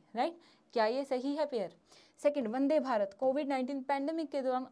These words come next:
all around the world जो है, ठीक है, जो लोगों को लाने के लिए ऑपरेशन चलाया गया था, क्या उसका नाम वंदे भारत था? और उस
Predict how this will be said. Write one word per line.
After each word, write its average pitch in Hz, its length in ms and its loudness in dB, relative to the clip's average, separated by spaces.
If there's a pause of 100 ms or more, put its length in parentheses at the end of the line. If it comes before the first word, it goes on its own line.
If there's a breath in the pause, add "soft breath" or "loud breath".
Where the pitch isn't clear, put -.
all 311 220 4
around 269 320 -2
the 240 100 -4
world 226 220 -4
जो 208 120 -6
है, 202 200 -8 (340 loud breath)
ठीक 208 140 -8
है, 220 120 -2 (320 loud breath)
जो 220 200 2
लोगों 233 280 0
को 254 120 0
लाने 220 260 0
के 220 120 -6
लिए 220 240 2
ऑपरेशन 220 480 0
चलाया 208 300 0
गया 185 160 -4
था, 262 160 -8
क्या 262 180 0
उसका 226 260 -6
नाम 233 200 -4
वंदे 220 240 0
भारत 240 360 -6
था? 285 120 -8 (380 soft breath)
और 269 140 2
उस - 240 -4